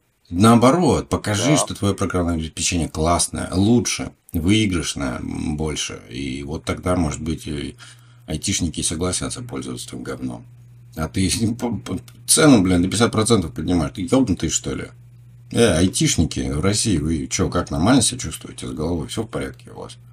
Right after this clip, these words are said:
Speaker 1: Блядь,
Speaker 2: Ну,
Speaker 1: бизнес-модели
Speaker 2: просто баб-,
Speaker 1: просто, я
Speaker 2: бабки
Speaker 1: не знаю, с
Speaker 2: пошли.
Speaker 1: откуда они и берут бизнес-модели. Как так можно вести бизнес?
Speaker 2: Не знаю.
Speaker 1: О, да.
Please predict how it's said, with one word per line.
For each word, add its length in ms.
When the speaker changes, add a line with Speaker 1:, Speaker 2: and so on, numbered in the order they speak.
Speaker 1:
Блядь, 480
Speaker 2:
Ну, 60
Speaker 1:
бизнес-модели 640
Speaker 2:
просто 140
баб-, 60
Speaker 1:
просто, 360
я 160
Speaker 2:
бабки 80
Speaker 1:
не 80
знаю, 260
с 60
Speaker 2:
пошли. 140
Speaker 1:
откуда 380
они 220
и 220
берут 320
бизнес-модели. 880
Как 220
так 160
можно 240
вести 280
бизнес? 460
Speaker 2:
Не 180
знаю. 340
Speaker 1:
О, 220
да. 300